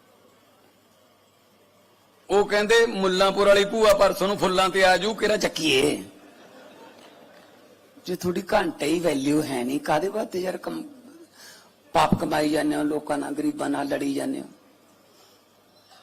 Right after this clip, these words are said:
"ਹੱਸਣ ਖੇਡਣ ਮਨ ਕਾ ਚਾਉ", ਗੁਰਬਾਣੀ 'ਚ ਲਿਖਿਆ। ਸੋ ਬੜਾ ਸੋਹਣਾ ਝੂਮਰ, ਬੜੀ ਸੋਹਣੀ ਲੁੱਡੀ, ਬੜਾ ਸੋਹਣਾ ਫੋਕ ਆਰਕੈਸਟਰਾ ਚੱਲ ਰਿਹਾ। ਫਸਟ, ਸੈਕਿੰਡ ਆਉਣਗੇ,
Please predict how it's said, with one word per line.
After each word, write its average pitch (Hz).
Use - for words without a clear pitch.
"ਹੱਸਣ 165
ਖੇਡਣ 156
ਮਨ 131
ਕਾ 120
ਚਾਉ", 101
ਗੁਰਬਾਣੀ 120
'ਚ -
ਲਿਖਿਆ। -
ਸੋ -
ਬੜਾ 131
ਸੋਹਣਾ 147
ਝੂਮਰ, 131
ਬੜੀ 123
ਸੋਹਣੀ 135
ਲੁੱਡੀ, 123
ਬੜਾ 135
ਸੋਹਣਾ 135
ਫੋਕ 123
ਆਰਕੈਸਟਰਾ 120
ਚੱਲ -
ਰਿਹਾ। -
ਫਸਟ, 127
ਸੈਕਿੰਡ 139
ਆਉਣਗੇ, 143